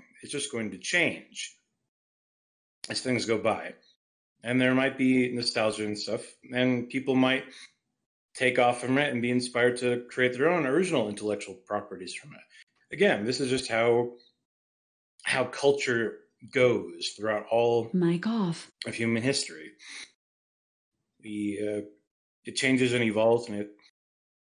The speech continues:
Speaker 1: in surprising ways. And M L P has been very surprising with Gen four, with the quality of it.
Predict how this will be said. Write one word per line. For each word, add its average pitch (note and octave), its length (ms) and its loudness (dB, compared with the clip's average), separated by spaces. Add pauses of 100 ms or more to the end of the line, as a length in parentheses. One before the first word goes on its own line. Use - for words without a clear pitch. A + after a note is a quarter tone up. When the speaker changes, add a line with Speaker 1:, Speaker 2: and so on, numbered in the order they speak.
(680)
Speaker 1:
in C#3 180 -2
surprising B2+ 680 0
ways. A#2 420 2 (580)
And B2+ 80 -4
M C#3 160 2
L C3 120 4
P F#3+ 240 2
has C#3+ 240 4
been C3 260 2
very A#2+ 220 2
surprising A#2 420 -2
with G#2 140 -6
Gen G#2+ 220 -2
four, G#2+ 400 -4 (600)
with - 100 -10
the A2 60 -6
quality D3 540 4
of F2+ 140 -2
it. - 140 -14